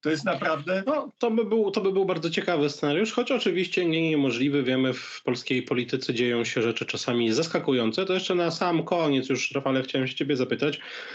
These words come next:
Speaker 2: w nawiązaniu trochę do tego, o czym mówiliśmy w pierwszej części, ale czy, choć to pewnie będzie pytanie retoryczne, ale czy wybierasz się w tym roku na Marsz Niepodległości, ten marsz, który przecież ma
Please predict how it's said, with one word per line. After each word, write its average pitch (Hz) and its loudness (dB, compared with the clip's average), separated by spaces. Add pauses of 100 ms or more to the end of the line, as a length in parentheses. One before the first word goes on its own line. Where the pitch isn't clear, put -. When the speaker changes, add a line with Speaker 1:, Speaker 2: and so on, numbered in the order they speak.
(120)
Speaker 2:
w - -20
nawiązaniu 226 4
trochę 202 0
do 185 2
tego, 180 0
o 180 2
czym 175 0
mówiliśmy 175 2
w 208 -8
pierwszej 254 2
części, 156 0
ale 175 2
czy, 196 0 (260)
choć 143 -2
to - -16
pewnie 147 2
będzie 147 2
pytanie 185 0
retoryczne, 233 2
ale 175 2
czy 170 -2
wybierasz 226 2
się 160 -2
w - -8
tym 131 0
roku 113 0
na 110 0
Marsz 107 -2 (100)
Niepodległości, 113 0
ten 127 0
marsz, 110 -2
który 117 0
przecież - -4
ma 113 0